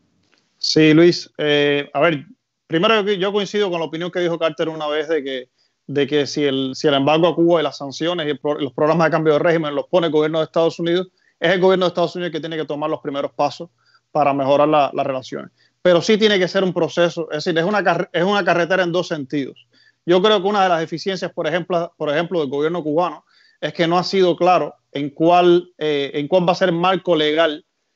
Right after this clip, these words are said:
que va a tener, eh, la oposición cubana, que va a tener los grupos que no son necesariamente afines al Partido Comunista Cubano, eh, en un contexto en el que no hayan pro-, programas de cambio de régimen. Es decir, ¿qué garantías políticas van a tener los sectores de oposición en Cuba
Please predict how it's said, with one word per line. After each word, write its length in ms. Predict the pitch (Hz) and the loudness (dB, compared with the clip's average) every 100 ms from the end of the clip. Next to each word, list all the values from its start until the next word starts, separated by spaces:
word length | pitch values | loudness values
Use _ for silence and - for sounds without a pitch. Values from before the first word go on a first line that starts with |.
| _ - | _ -2
que 100 | 147 | 2
va 100 | 180 | 2
a 40 | |
tener, 380 | 180 180 180 185 | 2 -2 -2 -4
eh, 440 | 165 151 151 143 143 | -6 -4 -4 -6 -6
la 80 | |
oposición 480 | 139 143 151 - 226 | -6 -8 -6 -2 -2
cubana, 400 | 214 180 202 180 | 2 4 4 2
que 80 | 151 | 0
va 100 | 156 | 0
a 60 | 156 | 0
tener 180 | 165 | 2
los 120 | 170 151 | 2 2
grupos 320 | 170 170 156 | 2 0 -2
que 80 | 147 | -4
no 100 | 147 | -4
son 140 | 175 | -4
necesariamente 640 | 170 151 165 160 156 160 165 | -4 -4 -2 -2 -2 -2 -2
afines 300 | 127 170 160 | 0 0 0
al 80 | 147 | 0
Partido 340 | 143 160 156 | -2 0 2
Comunista 400 | 156 151 151 165 | 0 -2 -2 2
Cubano, 380 | 151 151 156 190 _ _ _ | 4 4 2 -4 _ _ _
eh, 340 | 151 147 143 143 | 2 4 2 2
en 100 | 151 | 2
un 120 | 175 | 4
contexto 500 | 180 165 185 175 190 | 4 4 2 2 0
en 80 | 160 | 0
el 60 | |
que 100 | 151 | 0
no 120 | 156 190 | 2 2
hayan 160 | 185 | 0
pro-, 260 | 160 156 147 | -4 -6 -6
programas 380 | 160 160 165 156 | -6 -4 -4 -4
de 60 | |
cambio 240 | 147 143 139 | -6 -4 -6
de 40 | |
régimen. 320 | 127 127 - _ | -8 -12 -16 _
Es 160 | - 151 | -4 2
decir, 180 | 202 190 | 2 2
¿qué 120 | 196 | 2
garantías 480 | 208 190 175 196 190 | 4 2 0 -2 -2
políticas 680 | 175 175 165 143 156 - _ _ _ _ | 0 0 0 -4 -8 -12 _ _ _ _
van 220 | 160 175 | -2 0
a 60 | 175 | 2
tener 220 | 170 175 | 2 2
los 160 | 165 143 | 0 -2
sectores 380 | 139 - 175 165 | -6 -2 0 0
de 60 | |
oposición 440 | 156 151 156 175 165 | -2 -6 -6 -4 -4
en 80 | |
Cuba 360 | 151 220 170 | -2 0 0